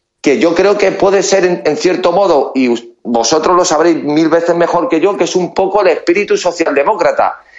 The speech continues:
que creyendo en esa, en ese intercambio de ceder el derecho al cambio de la paz,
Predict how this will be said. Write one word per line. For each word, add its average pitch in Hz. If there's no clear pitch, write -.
que 160
creyendo 160
en 196
esa, -
en 139
ese 165
intercambio 151
de 123
ceder 151
el 160
derecho 165
al 113
cambio 160
de 156
la -
paz, -